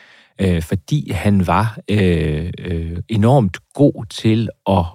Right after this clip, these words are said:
øh, kommunikere konservative værdier på en måde, som, øh, som folk kunne forstå. Så det var sådan, at,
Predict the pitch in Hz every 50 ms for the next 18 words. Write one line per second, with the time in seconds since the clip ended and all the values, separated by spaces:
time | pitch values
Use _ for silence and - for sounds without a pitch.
0 | - - 92 101 95 90 87 87 - - 113 104 101 95 90 - - 131 120 95
1 | 82 - - - 95 90 - - 98 95 107 120 117 - - 104 90 85 90 87
2 | _ - - 143 131 - - 87 - - 98 92 90 87 87 92 101 107 - -
3 | 98 90 87 85 85 85 85 - - 87 85 - 98 92 - - - 90 - -
4 | - - 92 90 87 - - 95 92 117 110 120 127 - - 127 120 123 101 -
5 | 90 87